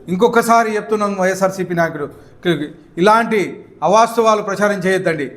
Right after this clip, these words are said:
అవసరమైతే అభివృద్ధిలో భాగం పంచుకోండి, మిమ్మల్ని స్వాగతిస్తాను. అంతేగాని అరాచక పాలనలో గతంలో మీరు చేసినట్ల మా నాయకుడు చేయడు, మేము చేయము. రెడ్ బుక్ రాజ్యాంగం అని చెప్పేసి మాట్లాడుతున్నారు. మీ మాదిరి రెడ్ బుక్ రాజ్యాంగం అంటే ఈ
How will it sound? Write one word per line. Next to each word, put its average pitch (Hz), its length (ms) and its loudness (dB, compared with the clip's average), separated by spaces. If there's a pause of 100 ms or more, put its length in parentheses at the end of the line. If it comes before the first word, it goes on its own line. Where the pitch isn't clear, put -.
(300)
అవసరమైతే 208 540 2
అభివృద్ధిలో 226 500 2 (600)
భాగం 226 280 4
పంచుకోండి, 233 440 0 (400)
మిమ్మల్ని 202 340 2
స్వాగతిస్తాను. 233 680 2 (440)
అంతేగాని 214 460 2 (500)
అరాచక 214 440 2
పాలనలో 196 460 0
గతంలో 196 320 0
మీరు 180 180 -2
చేసినట్ల 185 360 0 (580)
మా 160 160 0
నాయకుడు 175 320 0
చేయడు, 208 260 4 (500)
మేము 180 220 0
చేయము. 208 300 4 (280)
రెడ్ 190 200 0
బుక్ 220 180 0
రాజ్యాంగం 202 340 0
అని 190 100 -6
చెప్పేసి 190 300 -4
మాట్లాడుతున్నారు. 180 500 -2 (540)
మీ 214 160 6
మాదిరి 240 260 2
రెడ్ 220 180 0
బుక్ 233 180 0
రాజ్యాంగం 226 420 0
అంటే 220 240 2
ఈ - 20 -6